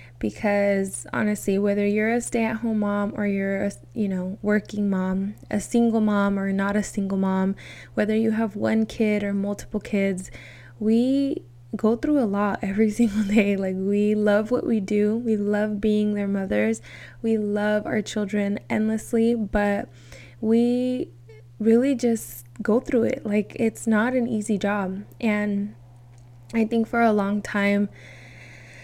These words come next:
I mean, even till now, people don't voice the difficulties because if you grew up in a household like mine,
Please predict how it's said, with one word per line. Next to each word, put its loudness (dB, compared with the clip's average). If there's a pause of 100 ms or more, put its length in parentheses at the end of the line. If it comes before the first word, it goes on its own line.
(540)
I 6
mean, 8
even 6
till 2
now, 6
people 2
don't 0
voice 2
the 2
difficulties 0
because 0
if 0
you 2
grew 4
up 0
in 4
a 2
household 0
like 4
mine, 2